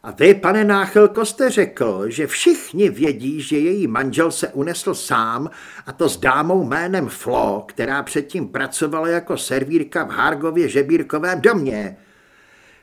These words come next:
Paní Arkánová vrhla na Mikuláše ostrý pohled, který naznačoval, že záležitost noční kuchyňské krádeže by mohla být znovu uvedena na pořad jednání, vejce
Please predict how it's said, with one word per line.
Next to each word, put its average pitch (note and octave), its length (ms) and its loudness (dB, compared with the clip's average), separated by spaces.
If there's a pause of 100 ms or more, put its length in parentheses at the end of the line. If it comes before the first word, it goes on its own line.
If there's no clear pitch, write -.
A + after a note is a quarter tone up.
(120)
Paní G3 300 0
Arkánová G3+ 800 -4
vrhla C#3+ 360 -4
na E3 140 -6
Mikuláše F3+ 640 -6
ostrý - 540 -10
pohled, D#2 520 -14
který G#2+ 400 -10
naznačoval, A2 880 -8
že C#3+ 160 -2
záležitost D#3 880 -6
noční F3 420 -8
kuchyňské D3+ 720 -8
krádeže C#3+ 580 -6
by C#3 140 -2
mohla B2+ 320 -4
být A2+ 240 -12
znovu C3+ 460 -4
uvedena C#3+ 580 -4
na B2 140 -8
pořad - 440 -12
jednání, C#3 640 -6
vejce A3+ 640 -4